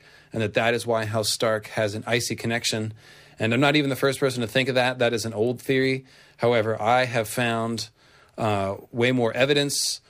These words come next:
for it, and so I'm going to be running with that pretty soon. Uh, and so it's, it, but it's very similar to what you're, what you're hitting on, Faith, with the theme of your question, as far as the others,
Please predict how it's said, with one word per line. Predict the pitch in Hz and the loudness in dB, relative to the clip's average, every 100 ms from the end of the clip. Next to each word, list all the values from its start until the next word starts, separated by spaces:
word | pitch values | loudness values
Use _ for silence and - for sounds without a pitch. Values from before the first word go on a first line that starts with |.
| _ - | _ -16
for | - 147 156 | 0 2 2
it, | 165 | 0
and | 123 | -2
so | 120 127 117 110 | 0 2 2 2
I'm | 113 117 | 0 0
going | 110 117 113 | 0 -2 -2
to | 107 | -4
be | 107 98 | -4 -2
running | 107 110 104 | 0 0 -2
with | 90 | -2
that | 104 98 85 - - - | -4 -4 -6 -8 -8 -8
pretty | - 101 | -6 -4
soon. | - 92 90 - - _ _ _ - _ | -4 -6 -8 -14 -20 _ _ _ -20 _
Uh, | 101 92 92 92 95 - _ _ | -4 -4 -4 -6 -10 -14 _ _
and | 123 117 117 113 113 - - _ _ _ _ _ _ _ _ - | -2 0 0 0 -2 -4 -8 _ _ _ _ _ _ _ _ -6
so | - 156 139 135 - | 2 4 4 2 0
it's, | 151 - - | -2 -2 -2
it, | 170 | 0
but | 175 160 | 2 2
it's | - | 0
very | - 175 226 202 | 0 2 4 4
similar | - 240 175 | 2 4 4
to | 135 | 2
what | 139 139 135 | 2 2 4
you're, | 139 123 | 2 0
what | 117 135 135 | 0 0 0
you're | 127 | 2
hitting | 202 160 127 | 2 2 0
on, | 110 104 104 | -2 -4 -2
Faith, | - 117 110 143 | 2 2 0 0
with | 127 117 | -2 -2
the | 127 110 | -6 -2
theme | 151 151 | 2 2
of | 127 113 | 2 0
your | 107 | 0
question, | 139 123 - 101 87 90 - - _ | 2 0 -2 -6 -8 -14 -18 -20 _
as | 135 - | -2 2
far | 135 131 | 4 4
as | 123 - | 2 -2
the | 107 | 0
others, | 123 127 117 107 - | 2 2 2 0 -4